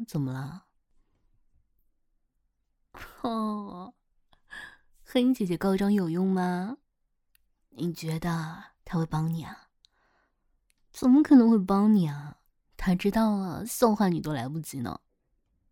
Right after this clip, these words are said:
你就不怕我告诉你姐姐，都结束了，你还撑着帐篷呢？嗯？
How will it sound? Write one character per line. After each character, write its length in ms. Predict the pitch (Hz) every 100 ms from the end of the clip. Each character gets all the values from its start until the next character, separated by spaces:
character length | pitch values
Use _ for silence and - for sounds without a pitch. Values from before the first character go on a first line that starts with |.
| _ _ _ _ _ _ _ _ _ _ _ _ _
你 120 | 214
就 180 | 208 262
不 140 | 247
怕 220 | 226 - 240 233 202 170
我 120 | 151
告 200 | 147 160
诉 140 | 165 160
你 80 | 156
姐 240 | - 143
姐， 320 | - 143 160 - _ _ _ _ _ _ _ _ -
都 180 | - 220
结 340 | - - 170 175
束 460 | - - 220 208
了， 580 | 175 160 147 151 - - _ _ _ _ _ _ _ _
你 120 | -
还 200 | - 156
撑 260 | - -
着 80 | 175
帐 280 | - 190 190
篷 120 | - 160
呢？ 300 | 165 - - _ _ _ _ _ _ _ _ _ _ _ _ _ _ _ _ _ _ _ _ _ _ _ - - -
嗯？ 300 | 240 254